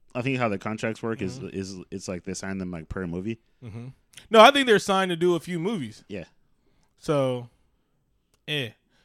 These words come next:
Speaker 2: However, however they plays it out, they might have, have different loopholes and, uh, no trade clauses and shit like that. But I, they're signed to do some movies, and they're signed that they can't do no D C shit and porn.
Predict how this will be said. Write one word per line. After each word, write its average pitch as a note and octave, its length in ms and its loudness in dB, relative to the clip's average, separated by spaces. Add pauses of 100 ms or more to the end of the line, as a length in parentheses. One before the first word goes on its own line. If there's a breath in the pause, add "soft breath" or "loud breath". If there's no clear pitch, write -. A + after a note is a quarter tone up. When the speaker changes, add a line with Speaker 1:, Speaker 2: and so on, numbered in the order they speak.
Speaker 2:
However, D#3 480 2
however D3 420 0
they C#3 160 -4
plays D3+ 300 -4
it C#3+ 80 -4
out, D3+ 220 0
they D3 80 -6
might C#3 200 -2
have, A#2+ 180 -6 (320 loud breath)
have A#2 340 -6
different C3 360 -6
loopholes D3+ 640 -2
and, A#2+ 160 -8
uh, A2+ 280 -6
no B2+ 180 -4
trade D3 300 -2
clauses D#3 440 -6
and D3 180 -8
shit E3+ 140 -2
like D#3+ 180 -4
that. F3+ 240 -2 (360 loud breath)
But C#3+ 320 0
I, C#3 300 -4 (100)
they're D3 240 0
signed G#3 480 2
to C#3+ 60 -2
do C3 140 -4
some A#2 180 -8
movies, A#2+ 540 -8 (480 soft breath)
and C3 160 -4
they're B2+ 100 -2
signed C#3+ 360 -2
that B2+ 60 -8
they B2 120 -4
can't C3+ 260 -8
do B2+ 140 -4
no A#2 280 -8 (320)
D C3 160 -4
C F#3 240 -6
shit D3 340 -8 (420 soft breath)
and A#2+ 240 -8 (100)
porn. D3 400 -4